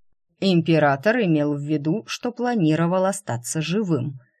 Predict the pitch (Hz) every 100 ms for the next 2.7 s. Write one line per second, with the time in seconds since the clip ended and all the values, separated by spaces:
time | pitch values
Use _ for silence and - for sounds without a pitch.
0 | _ - 175 160 160 165 160 160 151 156
1 | 156 156 165 247 - 143 143 131 185 180
2 | 165 185 196 202 139 127